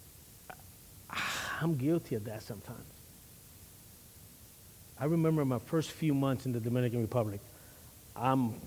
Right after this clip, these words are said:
task-oriented. I'm going a hundred miles an hour. I still to this day, and that's one of the weaknesses I have. I have to sometimes pause because I can miss the people that God wants me to reach.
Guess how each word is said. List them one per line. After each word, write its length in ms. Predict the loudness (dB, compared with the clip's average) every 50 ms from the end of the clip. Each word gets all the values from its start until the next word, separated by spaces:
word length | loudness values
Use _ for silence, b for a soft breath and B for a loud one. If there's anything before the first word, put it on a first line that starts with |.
| -14 -10 0
task-oriented. 880 | 4 6 8 8 6 4 2 2 2 4 4 6 4 4 4 4 2
I'm 200 | 2 4 4 6
going 220 | 6 4 4 4
a 60 | 2
hundred 260 | 2 2 2 4 4 4
miles 280 | 4 4 2 2 2
an 80 | 2 2
hour. 260 | 2 4 4 4 4
I 40 | 2
still 280 | 0 -2 2 2 2 2
to 160 | 2 0 -2
this 180 | 0 0 0 0
day, 320 | 2 4 6 8 8 8
and 100 | 8 6
that's 160 | 4 0 0 0
one 140 | 2 2
of 60 | 2 4
the 80 | 4
weaknesses 360 | 4 4 4 4 2 -2 0
I 100 | 0 2
have. 200 | 4 4 4 4
I 100 | 2 2
have 200 | 2 2 0 0 -2
to 80 | -6
sometimes 420 | -4 -2 -2 -2 0 0 0 0 -2 -4 -12 -16 -18 -10 -4
pause 400 | 0 2 4 4 4 2 2 0 -4 B B B B B B B B B B -8
because 220 | -4 -2 -2 0 0
I 40 | 0
can 160 | 2 4 4
miss 160 | 4 2 2
the 100 | 0 -4
people 440 | -2 0 2 2 2 0 -4 -8 -8 -2
that 180 | 2 2 4 6
God 240 | 8 8 8 8 8
wants 320 | 8 8 8 8 6 4
me 200 | 4 4 6 6
to 100 | 8 8
reach. 420 | 8 8 8 8 8 6 4 0